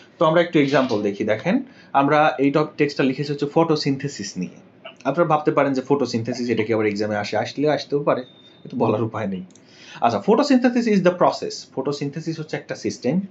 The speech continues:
বা একটা উপায়। By which, এটার মানে হচ্ছে সালোক সংশ্লেষণ,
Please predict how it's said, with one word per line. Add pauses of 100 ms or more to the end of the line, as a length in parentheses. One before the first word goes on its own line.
(120)
বা
একটা (160)
উপায়। (1500)
By (120)
which,
এটার
মানে
হচ্ছে
সালোক
সংশ্লেষণ,